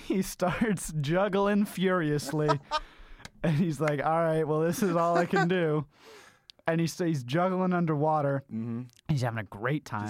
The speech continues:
Speaker 2: Just juggling.
Speaker 1: He's just
Speaker 2: Ding.
Speaker 1: juggling. He's having a terrible
Speaker 2: <laughs>
Speaker 1: time. He
Speaker 2: Ding.
Speaker 1: hates it. He is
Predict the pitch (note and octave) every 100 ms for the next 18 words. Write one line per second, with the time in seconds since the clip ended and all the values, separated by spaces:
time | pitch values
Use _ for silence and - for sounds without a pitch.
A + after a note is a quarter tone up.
0 | G#2 G#2 G#2 A2 A#2+ B2 A#2+ F4 E3 D#3+
1 | - A#2 G#2 G#2+ - - - D#3 F3 C#3+
2 | B2+ G#2+ _ _ - - D3 G3 G#3 E3
3 | D#3+ G#3+ - - - E4+ E4+ F4+ D3 F3+
4 | - - - F3+ F#3+ G3+ D#3+ -